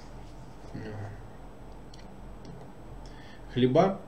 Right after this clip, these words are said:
приготовленные по такой технологии, обладают,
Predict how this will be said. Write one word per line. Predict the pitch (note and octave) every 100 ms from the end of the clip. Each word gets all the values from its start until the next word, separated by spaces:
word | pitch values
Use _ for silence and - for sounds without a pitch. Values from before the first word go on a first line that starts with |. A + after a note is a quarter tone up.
| - - - - -
приготовленные | B2 C3+ C#3 B2 G#2+ G#2+
по | G2+ G#2+
такой | A#2+ B2+ G2+
технологии, | A2+ A2+ A#2 G#2+ G2+ G2+ - - - - - -
обладают, | A#2 A#2+ B2 B2 E3 D3+ G#2